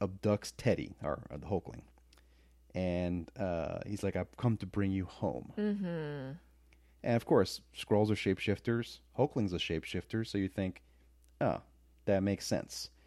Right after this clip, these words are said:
Speaker 2: But
Speaker 1: Uh,
Speaker 2: then the Kree also show up.
Speaker 1: <laughs> Indeed. And they're like, "We're here to take you home." <laughs>
Speaker 2: And so he's like, "Um, what?"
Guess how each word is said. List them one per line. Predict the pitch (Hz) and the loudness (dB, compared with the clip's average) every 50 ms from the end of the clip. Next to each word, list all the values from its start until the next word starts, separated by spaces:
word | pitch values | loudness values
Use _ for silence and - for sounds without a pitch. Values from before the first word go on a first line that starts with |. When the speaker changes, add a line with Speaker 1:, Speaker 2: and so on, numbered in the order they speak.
| - - - - - _ _ - | -20 -20 -20 -20 -20 _ _ -2
Speaker 2:
But | - 107 | 2 2
Speaker 1:
Uh, | 104 98 95 92 95 | 4 4 4 4 6
Speaker 2:
then | 95 269 262 202 185 185 190 196 | 6 6 6 4 2 2 0 -2
the | 175 185 | -4 -6
Kree | - - - - 453 480 415 294 170 | -8 -8 -6 0 2 2 4 4 4
also | 139 151 151 - - 151 139 | 2 2 0 -2 -6 -6 -6
show | - - 143 139 120 104 | -6 -6 -6 -6 -6 -6
up. | 113 95 - - - 120 | -8 -12 -12 -8 -6 -6
Speaker 1:
<laughs> | 113 - - | -2 4 6
Indeed. | 151 127 104 101 123 127 113 95 78 73 73 - - _ _ _ _ _ _ - | 8 8 8 6 6 4 6 6 4 2 -2 -6 -12 _ _ _ _ _ _ -2
And | - 98 104 | 0 2 4
they're | 104 104 104 101 | 4 4 4 6
like, | 101 101 101 98 - - - - - _ _ - _ _ - - _ _ - - - - _ - - | 6 4 4 4 2 -2 -10 -20 -20 _ _ -20 _ _ -20 -20 _ _ -20 -20 -20 -20 _ -6 -2
"We're | 104 107 98 | 0 0 2
here | 110 107 | 4 2
to | 101 95 | 2 4
take | - 113 104 - | 4 4 4 6
you | 120 131 | 6 8
home." | 139 185 190 156 147 131 - - - - | 10 12 12 12 10 8 0 -8 -8 -2
<laughs> | 196 247 247 214 - - 339 - - - - - - - - - - - - - 285 - - 147 208 240 226 156 180 185 | 2 2 2 2 2 0 -2 -2 -2 -20 -20 -14 -4 -4 -4 -4 -6 -14 -10 -10 -10 -10 -10 -8 -6 -6 -6 -6 -2 0
Speaker 2:
And | 170 185 196 196 202 - | 4 4 4 4 2 0
so | 190 185 | 0 0
he's | 208 190 175 - | 0 0 -4 -2
like, | - 170 147 - - 170 | -2 -2 -2 -2 -2 -2
"Um, | 180 180 175 175 175 170 170 170 165 165 160 156 - - _ _ _ _ _ _ - - - - - | 0 0 0 0 -2 -2 -4 -4 -6 -6 -8 -10 -12 -14 _ _ _ _ _ _ -20 -20 -20 -20 -14
what?" | - 165 165 202 269 403 453 - - | -10 -8 -6 -4 -4 -4 -4 -4 -6